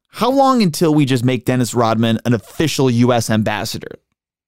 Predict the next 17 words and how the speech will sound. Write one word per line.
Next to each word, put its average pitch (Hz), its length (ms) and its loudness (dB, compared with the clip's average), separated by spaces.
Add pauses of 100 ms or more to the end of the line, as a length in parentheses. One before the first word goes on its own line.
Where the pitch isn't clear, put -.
(840)
Like, 139 100 0
is 147 100 0
that 202 160 -2
the 208 100 -4
move? 156 440 0 (320)
If 143 160 -6
he's 254 180 0
able 240 200 2
to 175 60 2
get 151 220 -2
this 131 160 -2
done, 120 480 -2 (1000)
maybe 170 280 0
that 156 180 0
is 143 120 0
a, 127 240 0
a, 123 160 -4